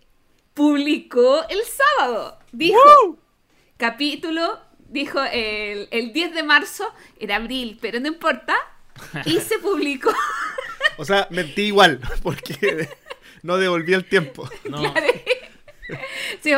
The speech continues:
Speaker 1: capítulo que estamos grabando el diez de marzo, era el diez de abril, pero no importa. Y que saldrá ese día y salió. Y la otra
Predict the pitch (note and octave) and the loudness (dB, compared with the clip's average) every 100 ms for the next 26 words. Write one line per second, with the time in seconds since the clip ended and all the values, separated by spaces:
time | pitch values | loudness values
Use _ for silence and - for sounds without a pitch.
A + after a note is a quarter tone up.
0 | B3+ - F#4 F4+ G#4 A4 A4 G#4 A4 F#4 | 0 -2 -2 0 -2 -2 -4 -4 2 4
1 | F#4 G#4+ F4+ G4+ F#4 C#4+ - A3+ C4 F4 | 4 0 -4 -4 -2 -4 -4 -6 -6 -6
2 | F#4+ F4+ E4 D#4 - A#4+ A4+ A4+ G#4 - | -4 -4 -6 -10 -8 -8 -8 -8 -10 -8
3 | C#4+ A#3+ E4+ - D4 B3+ D#4 A#4+ A4+ F#4+ | -8 -8 -8 -6 -6 0 0 0 -4 -6
4 | A4 F4+ C#4+ C4 F4 - - - - - | -6 -8 -8 -4 -6 -8 -18 -20 -16 -10
5 | B3 C#4+ D4+ G4 C5+ | -4 -2 -2 -4 -6